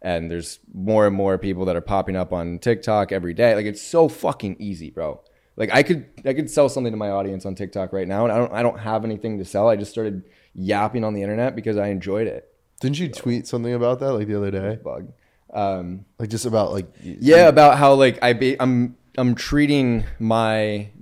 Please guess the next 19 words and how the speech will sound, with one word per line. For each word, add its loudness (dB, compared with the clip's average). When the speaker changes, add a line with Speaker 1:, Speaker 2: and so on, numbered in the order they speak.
Speaker 1:
personal -6
brand -4
now -4
almost -2
as, -6
like, -4
a, -4
that's, 0
like, 6
my 6
long-term 0
equity -8
play, -14
because 2
I, 4
I 4
know 4
eventually, 0
like, -2